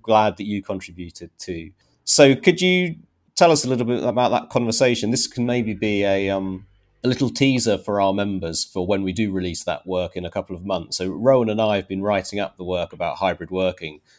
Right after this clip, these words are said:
that encompasses the ongoing business operations, you know, the back office I T perhaps, but it also encompasses the production side, live production,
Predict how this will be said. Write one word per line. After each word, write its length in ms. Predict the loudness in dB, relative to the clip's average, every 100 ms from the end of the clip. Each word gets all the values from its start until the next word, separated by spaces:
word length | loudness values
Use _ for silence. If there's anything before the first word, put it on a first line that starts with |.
| -6
that 140 | -4
encompasses 760 | 2 2 2 0 0 -2 -6 _ _ _ -2
the 140 | 4
ongoing 480 | 4 4 4 2 0
business 320 | -2 -2 -4
operations, 680 | -6 -4 -4 -4 -8 -12 -10
you 60 | -10
know, 120 | -10
the 100 | -6
back 200 | -6 -4
office 240 | -8 -6
I 140 | -6 -6
T 240 | -8 -10
perhaps, 560 | -10 -18 -20 _ -20 -20 _ _ -4
but 100 | 2
it 40 |
also 460 | 2 4 4 4 0 -4
encompasses 800 | -8 -4 -4 -4 -4 -6 -6 -8
the 100 | -10
production 640 | -4 2 2 0 -10 -8
side, 380 | -6 -6 -6 -2
live 280 | -2 -2 -4
production, 680 | -8 -8 -8 -10 -10 -10